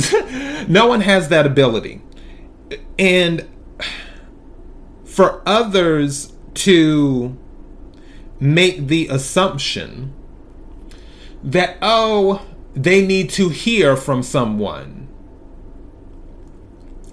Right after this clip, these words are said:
that's not always the best assumption. Some people, like for me, when I'm dealing with stuff,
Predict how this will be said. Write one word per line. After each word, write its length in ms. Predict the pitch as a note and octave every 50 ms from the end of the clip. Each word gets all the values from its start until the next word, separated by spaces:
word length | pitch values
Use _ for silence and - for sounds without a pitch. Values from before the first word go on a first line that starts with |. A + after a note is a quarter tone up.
| - -
that's 280 | - C3+ D3+ F#3 F#3 -
not 180 | G#3+ G3 E3 -
always 420 | E3 E3+ D#3 D#3 D#3 D#3+ D3 B2
the 80 | C3+ A#2+
best 240 | A#2+ B2+ B2 -
assumption. 580 | D3+ C#3 - A3+ C4 D#4+ C4+ - - F2 - - - - - - - - -
Some 400 | - - - A#3 A#3+ A#4+ B4 -
people, 500 | - - C#3+ C3 C3+ - A#2+ A#2+ C3 C3+
like 280 | E3 F#3 G3+ G#3 F#3 D#3
for 160 | - - F3
me, 460 | E3 G3 B3+ C4 F#3 A#2+ A2+ A2+ B2+ - - - - -
when 240 | - D3+ F3 F3+ E3+ -
I'm 260 | G3+ A3 B3+ C4+ F3
dealing 360 | C#3 C#3+ D3+ D#3 F3 F#3 F#3
with 160 | F#3 F#3 F#3 -
stuff, 480 | - - G#3 G3+ F#3+ F#3+ F#3+ - -